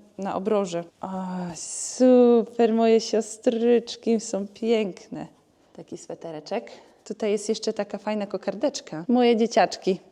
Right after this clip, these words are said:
<laughs> Słuchajcie, test swetrów. Dziewczyny idą się bawić. Tarmoszenie. Musicie się obwąchać.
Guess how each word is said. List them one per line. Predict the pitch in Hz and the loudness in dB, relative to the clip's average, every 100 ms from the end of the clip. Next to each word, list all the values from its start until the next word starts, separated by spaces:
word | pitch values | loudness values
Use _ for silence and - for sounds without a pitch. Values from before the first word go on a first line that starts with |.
| - - - | -20 -4 2
<laughs> | - 381 - 339 - | 4 2 0 -4 -6
Słuchajcie, | - 208 190 185 | -6 -4 -2 -4
test | 233 220 214 - | -4 -6 -6 -16
swetrów. | - 196 - 185 165 - _ _ | -6 -6 -6 -12 -12 -16 _ _
Dziewczyny | 202 208 - 214 202 | -10 -10 -10 -8 -8
idą | 190 | -8
się | 202 214 | -8 -6
bawić. | 196 165 151 - - _ | -6 -4 -6 -10 -20 _
Tarmoszenie. | 214 208 220 - 208 170 170 - _ | -6 -6 -6 -6 -6 -6 -8 -16 _
Musicie | 214 208 208 208 | -10 -10 -8 -8
się | 208 220 | -6 -4
obwąchać. | 196 202 214 262 | -2 -4 -2 -4